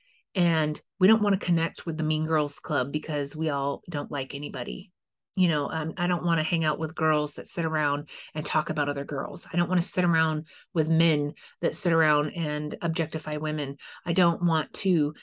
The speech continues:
sit at a table with any group of human beings that are tearing down other people, because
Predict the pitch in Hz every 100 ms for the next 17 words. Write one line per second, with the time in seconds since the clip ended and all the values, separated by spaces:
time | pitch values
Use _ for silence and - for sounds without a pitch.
0 | _ - 196 - 170 170 160 190 175 151
1 | - - _ 180 170 190 185 165 160 151
2 | - 165 156 160 160 151 147 147 - 175
3 | 160 - 156 143 - 196 175 165 156 156
4 | 143 143 - 135 - - _ _ - -
5 | 180 175 175 151